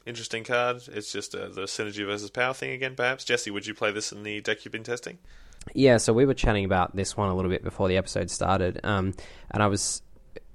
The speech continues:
Speaker 2: going back to what I was just saying about the two modes of traces. One of the problems is that as the game wears on, that you're v-,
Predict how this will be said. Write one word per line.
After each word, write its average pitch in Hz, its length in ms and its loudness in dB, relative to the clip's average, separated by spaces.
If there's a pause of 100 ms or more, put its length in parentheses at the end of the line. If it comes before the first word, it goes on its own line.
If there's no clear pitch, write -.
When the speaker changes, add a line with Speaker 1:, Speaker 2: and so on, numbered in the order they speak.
Speaker 2:
going 120 220 10
back 104 220 6
to 98 120 0
what 95 160 6
I 90 40 4
was 87 120 0
just 92 160 -2
saying 123 220 8
about 98 200 6
the - 40 -4
two 104 200 4
modes 98 320 4
of 98 100 0
traces. 90 580 0 (300)
One 110 140 8
of 113 60 8
the 101 60 4
problems 101 480 6
is 90 240 2
that 92 120 4
as 107 220 6
the 104 80 4
game 95 240 4
wears 87 240 4
on, 87 320 4 (260)
that 92 240 -2 (100)
you're 98 280 6
v-, 90 140 -6